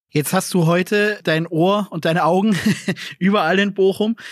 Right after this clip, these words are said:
Kannst du uns denn schon sagen, wie es personell für das Hinspiel aussieht? Es sind jetzt ja noch ein paar Tage bis hin, aber trotzdem kann man da schon sagen, wer fit ist. Und wo erwartest du denn vielleicht auch im Vergleich zu Bremen Veränderungen?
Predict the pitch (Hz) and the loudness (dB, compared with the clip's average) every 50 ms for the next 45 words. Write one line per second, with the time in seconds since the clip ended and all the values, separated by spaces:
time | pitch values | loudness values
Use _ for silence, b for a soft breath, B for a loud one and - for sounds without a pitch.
0 | B B B 175 170 202 - - 208 202 190 - 180 175 170 - 185 175 160 147 | B B B -4 -4 -2 -4 -4 -4 -4 -2 -4 -4 -2 -2 -2 -2 -2 -2 0
1 | 147 143 160 180 196 202 190 165 175 170 156 170 180 165 - - 180 170 170 175 | 0 0 0 0 0 -2 -6 -6 -8 -6 -4 -4 -4 -4 -4 -2 -2 0 2 2
2 | 170 170 160 170 196 208 196 - - 160 160 - 185 175 160 - - - 156 143 | 2 2 2 2 2 0 -2 -2 -4 -4 -2 0 -2 -2 -2 -2 -2 -2 -2 -2
3 | - 160 185 190 - 156 135 139 143 143 156 175 196 214 - - 196 185 180 170 | 0 0 0 0 0 -2 -4 -4 -2 -2 -2 0 -2 -2 -2 0 0 0 0 0
4 | 175 - - - 170 175 175 - 180 170 175 185 180 180 160 156 - - 185 202 | -2 -4 -4 -2 -2 -2 -2 -2 -2 0 0 0 0 -2 -2 -4 -2 -2 0 0
5 | 240 269 - 165 156 - - 180 - - 165 143 - - 160 160 170 170 156 - | 0 0 -2 -2 -2 -2 -4 -4 -4 -2 -4 -2 -2 -2 -2 0 0 -2 -2 -2
6 | 170 151 156 156 160 165 160 151 156 147 - - 175 - 170 160 - - - - | -2 -2 0 0 0 0 0 -2 -2 -2 -2 -4 -4 -2 -4 -4 -4 -6 -10 -8
7 | - 147 156 156 143 - - 170 139 139 151 165 175 185 143 156 143 165 170 180 | -4 -2 -2 -2 -2 -4 -8 -8 -2 2 2 4 4 2 2 2 2 2 0 0
8 | 190 - - - 185 214 202 - - 185 175 160 - 175 151 160 - - 160 160 | 0 -4 -4 -2 -2 -2 -2 0 0 0 -2 0 0 -2 -2 -2 0 -2 -2 0
9 | 165 160 160 - - 156 143 139 156 160 160 - - 151 151 170 165 151 127 123 | 0 0 0 -2 -4 -4 -2 0 0 0 -2 -2 -4 -4 -2 -2 0 0 0 0
10 | 123 120 120 127 | -2 -4 -6 -8